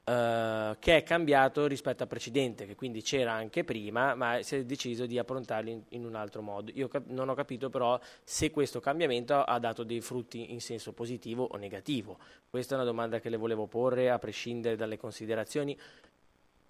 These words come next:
E qui ritorno al discorso precedentemente fatto. Per me oggi la presenza di Berruti, presidente di A M T,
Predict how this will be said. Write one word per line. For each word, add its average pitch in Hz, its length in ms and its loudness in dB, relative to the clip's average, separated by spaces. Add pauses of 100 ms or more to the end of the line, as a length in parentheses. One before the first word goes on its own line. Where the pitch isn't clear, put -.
(120)
E 170 260 8 (320)
qui 170 460 4 (200)
ritorno 165 1080 6
al 156 240 6
discorso 147 640 0
precedentemente 135 960 -4
fatto. 147 520 6
Per 156 180 2
me 147 280 2
oggi 135 440 2
la 139 120 2
presenza 127 640 -2
di 123 260 -4
Berruti, 123 560 -2
presidente 120 540 -6
di 131 120 -4
A 139 80 0
M 156 200 -2
T, 131 280 -4